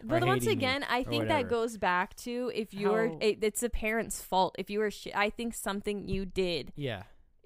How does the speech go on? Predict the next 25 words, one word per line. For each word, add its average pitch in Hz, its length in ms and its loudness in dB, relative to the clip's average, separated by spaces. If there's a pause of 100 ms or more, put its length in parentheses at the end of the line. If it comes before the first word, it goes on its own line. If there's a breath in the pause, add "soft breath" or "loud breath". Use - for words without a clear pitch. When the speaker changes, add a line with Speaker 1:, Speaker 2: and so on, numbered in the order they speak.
(120)
Speaker 2:
you 196 400 -8
did 185 240 -6
a - 20 -12
Speaker 1:
You 175 180 2
Speaker 2:
shitty 180 60 0
Speaker 1:
should 185 140 0
Speaker 2:
job 175 120 2
Speaker 1:
never 156 220 4
Speaker 2:
of 156 60 2
Speaker 1:
be 156 100 2
able 151 160 4
Speaker 2:
raising 139 120 0
them. 131 40 0
Speaker 1:
to - 60 -6
give 131 180 2
up. 127 160 2
As 123 220 -4
a 127 60 -4
parent, 165 420 -2
you 127 100 -6
should 131 240 -8
always 127 680 -2
be 120 100 -6
the 117 120 -4
one 110 480 -6